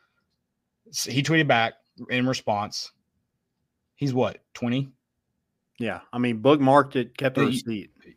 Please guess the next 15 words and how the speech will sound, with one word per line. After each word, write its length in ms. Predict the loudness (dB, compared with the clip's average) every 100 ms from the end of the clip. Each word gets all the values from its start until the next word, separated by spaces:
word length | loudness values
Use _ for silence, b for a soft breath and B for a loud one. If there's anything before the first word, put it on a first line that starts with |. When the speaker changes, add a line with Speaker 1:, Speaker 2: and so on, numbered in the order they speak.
| -2
Speaker 1:
And 160 | 2 4
then 300 | 4 2 -2
you 220 | -2 0
go 200 | 6 6
back 260 | 8 6 4
and 200 | 0 -4
tweet 380 | -8 0 2 2
at 160 | -2 -10
him 140 | -20 _ _ _ _ _ -20 -20 -20 -20 _ _ -6
over 240 | 0 2 2
a 40 |
game. 560 | -2 -4 -4 -6 -10 -20 _ _ _ _ _ -6
Not 220 | 2 6
a 60 | 6
practice, 640 | 6 2 0 -6 -8